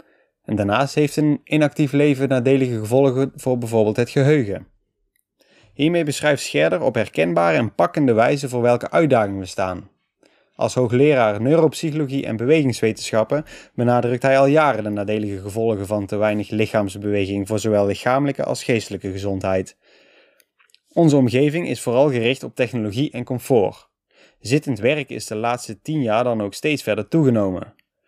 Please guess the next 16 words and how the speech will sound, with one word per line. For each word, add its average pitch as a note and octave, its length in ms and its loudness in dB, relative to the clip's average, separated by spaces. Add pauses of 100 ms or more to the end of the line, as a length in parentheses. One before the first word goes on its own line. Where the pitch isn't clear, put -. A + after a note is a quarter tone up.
(240)
Ook F3+ 240 2
voldoet D3+ 300 2
tegenwoordig C#3 500 2
maar B2 140 2
liefst A#2+ 220 0
de G2+ 80 0
helft A#2+ 320 0
van E3 100 -6
alle C#3+ 200 -2
Nederlanders B2+ 500 0
niet C3+ 220 2
meer B2+ 200 -6
aan A#2 120 -4
de A2+ 80 -2
dagelijkse A2 460 0
beweegrichtlijnen. G2+ 880 -2